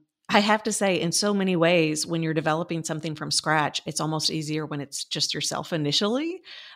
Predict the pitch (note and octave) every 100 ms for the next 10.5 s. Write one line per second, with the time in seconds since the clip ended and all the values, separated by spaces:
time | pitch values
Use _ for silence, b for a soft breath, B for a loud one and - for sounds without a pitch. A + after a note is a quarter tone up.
0 | - G3 F#3 F3+ - - A3 G#3 D3 E3+
1 | G#3 A#3+ - G3 G3+ G#3 A3 G#3 F#3+ F#3
2 | E3+ E3 D#3+ D#3+ _ _ _ _ _ _
3 | - - F#3+ G3 A3+ C4 A3 F3+ D#3+ D#3
4 | D#3+ D#3 D3+ D3+ - _ _ _ _ _
5 | _ _ - b b _ _ - F3+ -
6 | - E4 F4 E3 E3 - _ - D#3+ G3+
7 | F#3+ F3+ - _ - E3 - G3 G#3+ G3
8 | F#3 F3+ E3+ E3 - - - F3+ G#3 -
9 | G#3+ G#3+ B3 G3+ F3+ F3 D#3+ D3+ C#3+ -
10 | G3 - - - -